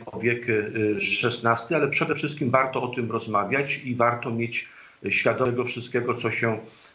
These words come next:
e, wokół nas, e, dzieje. Otóż, gdy chodzi o ostatnich kilka czy, e, kilkanaście lat, ja, e, badając, e, Polskę,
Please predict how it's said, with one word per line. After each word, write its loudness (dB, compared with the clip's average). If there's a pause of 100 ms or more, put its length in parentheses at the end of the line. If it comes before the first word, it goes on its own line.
e, 2
wokół 0
nas, 2 (280)
e, -4
dzieje. 2
Otóż, -2
gdy -4
chodzi 2
o 2
ostatnich 0
kilka 2
czy, 0 (400)
e, 2
kilkanaście 2 (420)
lat, 4
ja, 4
e, -2 (380)
badając, 2
e, 0 (760)
Polskę, 2